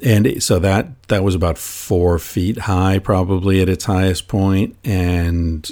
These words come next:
that was much smaller than, that was about half the size of this roller. It was sort of tucked in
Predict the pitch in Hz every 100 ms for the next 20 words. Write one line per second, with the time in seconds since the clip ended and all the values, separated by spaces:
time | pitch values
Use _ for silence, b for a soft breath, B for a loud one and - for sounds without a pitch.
0 | - 101 101 90 - 95 87 85 80 87
1 | 90 101 85 - - 85 80 78 78 82
2 | 80 87 85 80 78 92 90 - - -
3 | 82 80 80 76 - 80 82 78 76 92
4 | 98 78 90 76 - - - 101 - 95
5 | 90 80